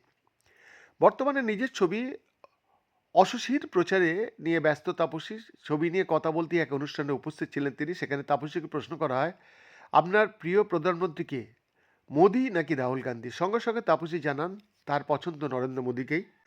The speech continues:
তারপরেই অভিনেত্রী বলেন, "আমাকে তো এই দেশেই থাকতে হবে।" তাহলে কি তাপসী ব্যঙ্গ করেই নরেন্দ্র মোদীর নামটা নিলেন? প্রশ্ন উঠছে কিন্তু। এই মন্তব্য দেখে এক নেট নাগরিকের মন্তব্য, এটা শুধু মতামত নয়, বর্তমান সময়ের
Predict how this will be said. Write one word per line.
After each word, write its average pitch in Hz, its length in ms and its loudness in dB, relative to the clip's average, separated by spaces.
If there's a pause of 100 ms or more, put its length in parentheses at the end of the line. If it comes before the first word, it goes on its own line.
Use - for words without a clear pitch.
(460)
তারপরেই 226 420 6
অভিনেত্রী 208 380 2
বলেন, 170 280 2
"আমাকে 156 320 0
তো 220 320 2
এই 156 160 2
দেশেই 160 300 2
থাকতে 202 320 -2
হবে।" 131 300 0 (500)
তাহলে 151 300 4
কি 165 360 0
তাপসী 151 380 0
ব্যঙ্গ 139 320 -2
করেই 160 440 -2 (480)
নরেন্দ্র 156 300 2
মোদীর 170 220 2
নামটা 160 280 -2
নিলেন? 175 360 0 (100)
প্রশ্ন 170 300 -4
উঠছে 127 240 -6
কিন্তু। - 360 -10 (720)
এই 202 140 8
মন্তব্য 220 480 4
দেখে 226 220 2
এক 202 160 2
নেট 175 340 0
নাগরিকের 180 420 2
মন্তব্য, 165 340 -2
এটা 165 180 0
শুধু 175 240 -2
মতামত 160 400 -2
নয়, 160 200 -4
বর্তমান 165 760 -4
সময়ের 151 340 -2